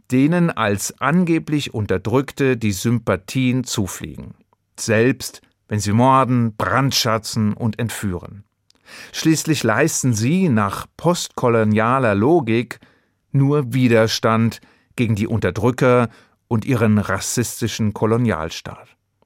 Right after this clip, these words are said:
Wen wundert es da, dass die progressive Linke denselben Traum träumt, den nicht nur viele Palästinenser, sondern auch viele Antisemiten auf der ganzen Welt träumen?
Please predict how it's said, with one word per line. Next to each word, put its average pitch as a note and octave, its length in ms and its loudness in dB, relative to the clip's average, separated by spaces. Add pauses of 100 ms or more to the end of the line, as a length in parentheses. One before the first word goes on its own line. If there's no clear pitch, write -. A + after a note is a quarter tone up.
(640)
Wen C3 340 2
wundert G3+ 480 2
es - 240 -8
da, A#2+ 400 0 (340)
dass A#2+ 160 -2
die A#2+ 120 -2
progressive A#2+ 640 0
Linke G#2+ 380 0
denselben A2 720 2
Traum A2 400 0
träumt, A#2 520 0 (340)
den A#2 100 2
nicht D3 300 0
nur A#2+ 180 2
viele A2 380 0
Palästinenser, B2 960 0 (260)
sondern E3 480 0
auch C3 300 -2
viele B2 420 0
Antisemiten A2+ 920 0
auf A#2 140 -6
der A#2 140 0
ganzen G2+ 440 -2
Welt F2+ 220 -2
träumen? F2+ 580 -14